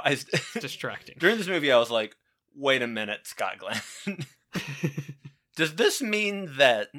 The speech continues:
Speaker 1: you were a
Speaker 2: You know what?
Speaker 1: hallucination in Daredevil the whole time?
Speaker 2: You know what? Man got paid. And I also have actual thoughts about his character. But anyway.
Speaker 1: Yeah, and I like
Speaker 2: Sucker
Speaker 1: Scott
Speaker 2: Punch.
Speaker 1: Glenn as an actor.
Speaker 2: Sucker Punch is a thing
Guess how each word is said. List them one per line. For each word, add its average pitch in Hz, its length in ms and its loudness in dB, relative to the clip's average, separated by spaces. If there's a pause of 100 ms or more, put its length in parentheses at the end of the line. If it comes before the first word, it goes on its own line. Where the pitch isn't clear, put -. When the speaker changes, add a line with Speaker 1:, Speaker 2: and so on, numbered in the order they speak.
(120)
Speaker 1:
you 139 200 -2
were 151 160 2
a 135 80 8
Speaker 2:
You - 0 - (100)
know - 60 2
what? 143 80 4
Speaker 1:
hallucination 135 460 2
in 147 140 -2
Daredevil 151 400 0
the 123 80 -2
whole 131 160 0
time? 147 240 -4 (520)
Speaker 2:
You 170 120 -2
know 180 100 0
what? 170 260 0
Man 151 260 0
got - 180 -6
paid. - 280 -10
And 185 120 -4
I 240 60 6
also 185 200 2
have 151 180 2
actual 127 360 0
thoughts - 320 -12
about - 340 -12
his 139 100 -18
character. - 380 -20
But - 240 -6
anyway. 151 280 2 (220)
Speaker 1:
Yeah, 95 180 -8 (120)
and 135 100 2
I 139 100 6
like 127 160 2
Speaker 2:
Sucker - 40 -10
Speaker 1:
Scott 123 140 0
Speaker 2:
Punch. 113 80 -10
Speaker 1:
Glenn 110 180 -6
as 101 80 -8
an 110 60 -12
actor. 104 260 -14 (520)
Speaker 2:
Sucker 151 280 -6
Punch 147 240 -8
is 139 100 -10
a 131 60 -10
thing 143 380 -8